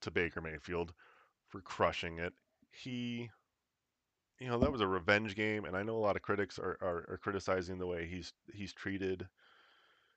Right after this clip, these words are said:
Hugh Jackson, but I, you gotta, you gotta give it to him, man. He, he, once they fired him, let him go, he's, he's stepped into it and really,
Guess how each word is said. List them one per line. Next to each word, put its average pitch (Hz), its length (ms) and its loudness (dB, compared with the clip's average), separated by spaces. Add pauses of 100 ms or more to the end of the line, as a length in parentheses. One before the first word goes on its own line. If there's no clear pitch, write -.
Hugh 104 160 -4
Jackson, 95 580 2
but 95 200 4 (1500)
I, - 80 -8 (460)
you 135 120 -18
gotta, 180 340 2 (640)
you 139 120 -20
gotta 190 200 2
give 165 200 2
it 190 100 -2
to 95 120 0
him, 78 200 -4
man. 98 200 0
He, 120 120 0
he, 107 360 -6 (300)
once 117 320 -6
they 165 80 -4 (100)
fired 156 340 4
him, 165 240 -2
let 139 140 4
him 143 100 -2
go, 139 300 6
he's, 123 220 -2
he's 104 240 -6
stepped 120 320 0
into 120 260 2
it 120 140 4
and 92 320 -2
really, 101 480 2